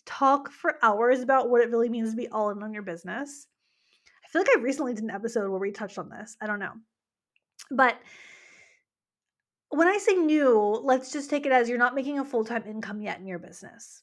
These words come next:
And you want to be. You want to be. You want this to be your full-time income, right? So the biggest thing that I hear from people in this stage is, "Won't people be annoyed that I'm selling?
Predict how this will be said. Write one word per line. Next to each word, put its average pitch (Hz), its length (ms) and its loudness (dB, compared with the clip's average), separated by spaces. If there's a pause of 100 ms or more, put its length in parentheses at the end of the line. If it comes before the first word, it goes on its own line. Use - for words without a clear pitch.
And 247 120 -2
you 247 120 0
want 480 260 -2
to 247 100 -6
be. - 300 -18 (240)
You 254 160 -4
want 415 200 -2
to 285 100 -4
be. 190 100 -10
You 214 160 -4
want 349 140 0
this 480 140 0
to 440 60 -2
be 320 100 0
your 294 120 0
full-time 226 760 -4
income, 349 460 0 (140)
right? 294 300 0 (520)
So 294 640 4 (1160)
the 285 140 -2
biggest 392 340 2
thing 392 180 0
that 330 100 2
I 277 80 2
hear 254 260 0
from 247 80 -8
people 247 220 -2
in 233 40 -2
this 226 220 -6
stage 196 560 -6
is, 226 400 0 (200)
"Won't 214 280 -6
people 339 220 0
be 392 140 -2
annoyed 208 520 -2
that 226 120 -4
I'm 208 140 -6
selling? 196 680 -12